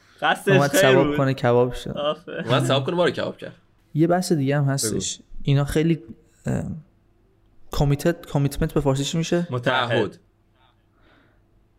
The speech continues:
Speaker 2: خیلی، خیلی، اه، متحد بودن.
Speaker 3: متعهد.
Speaker 1: نه،
Speaker 2: خیلی.
Speaker 1: متعهد فرق می‌کنه. مت-، مت-،
Speaker 2: متحد دیگه.
Speaker 1: آره.
Speaker 2: متحد با تعهد فرق می‌کنه؟
Speaker 3: نه، گفتی
Speaker 1: نه.
Speaker 3: متحد تو گفتی.
Speaker 1: متحد با
Speaker 3: یونایتد.
Speaker 1: متعهد فرق
Speaker 2: متعهد.
Speaker 1: آره.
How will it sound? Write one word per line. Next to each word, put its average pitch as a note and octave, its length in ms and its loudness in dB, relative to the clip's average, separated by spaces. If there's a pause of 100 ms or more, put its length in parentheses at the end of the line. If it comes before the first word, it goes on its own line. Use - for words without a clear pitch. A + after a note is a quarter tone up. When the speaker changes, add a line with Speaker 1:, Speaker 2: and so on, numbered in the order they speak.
(100)
Speaker 2:
خیلی، D#3+ 560 0
خیلی، D3+ 640 0 (200)
اه، C3 320 -2
متحد C#3 580 0
بودن. A#2 300 -2 (300)
Speaker 3:
متعهد. B2+ 380 0
Speaker 1:
نه، B2 80 4
Speaker 2:
خیلی. C#3 160 4
Speaker 1:
متعهد C3 460 -2
فرق C3+ 260 -2
می‌کنه. G#2+ 160 -10
مت-، G#2 240 -14
مت-، G#2+ 220 -10
Speaker 2:
متحد C#3 560 2
دیگه. C3+ 360 -2
Speaker 1:
آره. G2 200 -12 (1000)
Speaker 2:
متحد C#3+ 380 2
با C#3+ 80 4
تعهد C3+ 360 2
فرق D3 240 0
می‌کنه؟ B2 280 0
Speaker 3:
نه، B2+ 120 2
گفتی B2 140 -2
Speaker 1:
نه. C3+ 60 2
Speaker 3:
متحد B2+ 460 -2
تو G#2 120 -10
گفتی. G#2+ 400 -14
Speaker 1:
متحد A#2 400 -4
با C#3+ 60 2
Speaker 3:
یونایتد. A#2 400 0
Speaker 1:
متعهد B2+ 500 2
فرق B2+ 220 -6
Speaker 2:
متعهد. B2 720 0
Speaker 1:
آره. G2+ 200 -16